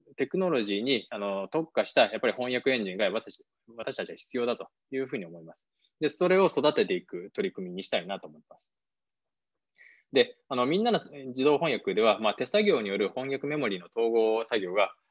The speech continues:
あの、不要なので、あの、これがうまくいけば、ハイパーレッジャーファブリックの翻訳グループが今直面している課題、課題は解決されるんじゃないかなというふうに期待、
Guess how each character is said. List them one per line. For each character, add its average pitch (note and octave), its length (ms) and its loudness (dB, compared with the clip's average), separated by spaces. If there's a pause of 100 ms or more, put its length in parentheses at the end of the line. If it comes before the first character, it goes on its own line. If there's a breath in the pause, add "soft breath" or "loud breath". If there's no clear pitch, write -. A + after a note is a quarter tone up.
あ G#2+ 80 -10
の、 F#2 340 -8 (300)
不 D#3+ 100 -2
要 E3+ 140 2
な D#3+ 100 0
の F#2 120 -6
で、 G#2 260 2 (300)
あ G#2+ 100 -4
の、 F#2+ 240 -6
こ - 160 0
れ G3+ 140 4
が G3 160 8
う G3 60 2
ま D#3 160 4
く G#2 120 0
い G#2 80 0
け A#2 120 2
ば、 A#2+ 140 6
ハ C#3 100 -2
イ C#3 80 4
パ C#3 140 2
ー C3+ 40 4
レ C#3 100 4
ッ C3 80 0
ジ C3+ 80 0
ャ B2+ 40 0
ー - 40 -2
フ C#3+ 60 -2
ァ B2+ 40 0
ブ B2 80 -2
リ G2 80 0
ッ - 20 -18
ク G#2+ 100 -8
の G2 60 -4
翻 A#2+ 160 -4
訳 A#2 160 -4
グ C3+ 100 -2
ル B2+ 120 2
ー - 40 -6
プ F3+ 100 -8
が G#3 120 2
今 C#3+ 160 -4
直 - 220 -8
面 B2+ 240 -8
し - 40 -16
て C3+ 60 -6
い - 20 -2
る B2+ 60 -4
課 A#2+ 120 -8
題、 B2 260 -2
課 - 80 -12
題 B2+ 180 -4
は B2+ 120 -2
解 C3 240 -4
決 - 140 0
さ - 80 -6
れ A2+ 80 0
る B2 100 -4
ん - 20 -12
じ A#2 80 -4
ゃ - 20 -4
な G#2+ 100 -2
い - 40 -4
か A2+ 80 -4
な A#2+ 160 0
と - 120 -14 (120)
い C#3+ 80 -4
う C3+ 40 -2
ふ - 80 -14
う B2+ 40 -4
に G2 100 -4
期 - 100 -18
待、 F#2+ 200 -2